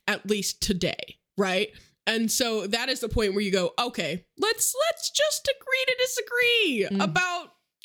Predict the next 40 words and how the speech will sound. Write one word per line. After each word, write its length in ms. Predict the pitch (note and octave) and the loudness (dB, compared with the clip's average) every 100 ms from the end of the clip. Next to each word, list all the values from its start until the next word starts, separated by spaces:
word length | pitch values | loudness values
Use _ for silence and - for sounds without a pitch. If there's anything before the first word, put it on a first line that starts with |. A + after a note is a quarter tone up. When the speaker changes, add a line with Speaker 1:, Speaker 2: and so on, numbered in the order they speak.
| _ - | _ -2
Speaker 1:
black 500 | E4 F#4+ B4 - - | 0 2 0 -2 2
people, 460 | D4 A#3+ B3+ A#3 | 2 2 0 0
I 140 | A3 B3+ | 0 0
guess." 640 | A#3+ G#4+ A4+ C#4+ E4 D4 | 0 0 0 -2 -2 -2
Speaker 2:
<laughs> 320 | F4+ - E4 B4 G#4 F#4+ | -2 -4 -4 0 0 0
Speaker 1:
Um, 140 | F#4 G#4+ B4+ C5 - - G#4 - G#4 F#4+ | -2 -8 -16 -14 -10 -8 -4 -2 0 0
and 120 | F#4 F#4 - - | -2 -4 -6 -2
'cause 140 | G#4+ | 0
he 100 | A4+ C#5 | 0 -2
was 120 | A4+ | -2
like, 240 | E4+ C4 - _ | 0 -2 -4 _
he 120 | G#4 B4+ B4 | 0 2 2
turned 280 | E4+ C4+ A3+ | 2 2 0
the 40 | |
conversation 680 | A3 G#3+ G3+ G#3 A3+ A3 G3+ | -2 -2 0 0 0 -4 0
away 320 | G3 F#3+ A3 | 2 2 2
from, 340 | A3 G#3+ F#3 F3 | 0 -2 -2 0
like, 240 | G3+ F#3 | -2 -2
Black 300 | F#3+ G3+ G#3 | -4 -2 -4
History 460 | - G#3+ - G#3 F3+ | -2 0 0 2 2
Month 320 | F3 F3+ G3 | 2 0 2
and 100 | F3+ | 2
whether 220 | F3+ G#3 | 2 0
we 140 | G3 G3+ | 2 0
should 160 | F#3 | 0
have 340 | F3 F#3+ G#3 F#3 | -2 -2 -2 -2
one 160 | G3 | -2
of 100 | G3 F3 | 0 0
those 420 | G#3 G3 E3+ F3 | 0 0 -2 -2
to 140 | - | -2
just, 260 | G3 G#3 - | 0 0 0
like, 340 | G#3+ F#3 F3+ - _ _ _ _ _ _ _ | 0 -2 -4 -14 _ _ _ _ _ _ _
we 160 | F3 A3+ | 2 4
shouldn't 500 | G#3 - A3 A#3 - | 4 2 -2 -2 -4
teach 280 | - A#3+ - | -2 -2 -2
racism 720 | G#3+ C#4 B4+ - B3+ G3+ G3+ | 0 0 2 0 0 0 2
in 140 | C4 C#4+ | 2 2
schools 760 | - - B4+ A4+ C#4+ D#4 C4+ | -2 0 2 2 0 0 0
or 120 | B3 | 0
whatever. 560 | A3 G#3+ G3+ G3 F#3+ | 0 -2 -2 -2 -4